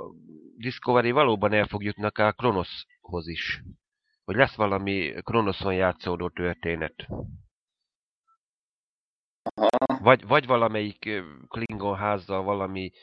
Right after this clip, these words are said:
Speaker 1: ideiglenes szövetség, valami, ö, valami komolyabb, mert végül is az, az alkotók azt mondták, hogy itt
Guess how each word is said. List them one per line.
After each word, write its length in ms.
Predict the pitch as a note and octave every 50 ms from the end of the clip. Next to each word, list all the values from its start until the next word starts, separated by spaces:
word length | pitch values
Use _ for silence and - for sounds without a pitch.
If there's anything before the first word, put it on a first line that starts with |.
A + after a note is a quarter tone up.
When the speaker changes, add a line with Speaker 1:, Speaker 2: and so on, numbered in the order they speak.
| - - - - -
Speaker 1:
ideiglenes 580 | - B2 A2+ A2+ G#2+ G2+ G2+ G2+ G2+ G2+ G2 -
szövetség, 640 | - - A2+ G#2 G#2 G2 - - - - G2+ F#2+ F2+
valami, 520 | F#2+ G2 F#2 F#2+ F#2 F2+ F2 F2 E2+ - - _
ö, 200 | _ - A#1+ A1+ A1 - D#2
valami 300 | G2+ A2+ A2 A2 G#2 G#2+
komolyabb, 420 | - - B2 A#2+ A#2 A2+ A2 G#2+ G#2
mert 240 | G#2+ G#2+ G#2+ G#2
végül 180 | G#2 G#2+ G#2 G#2
is 100 | A2 -
az, 140 | A#2+ A2+ - - B2+ - - D2 - _ _ - - - -
az 320 | - G2+ G#2+ G#2 G2+ G2
alkotók 500 | A2 A2+ A#2 - A2+ - - A#2 A2 -
azt 140 | B2+ A#2 -
mondták, 360 | G2+ G#2 G2 - - G#2+ -
hogy 160 | - A2 G#2
itt 120 | G#2+ G#2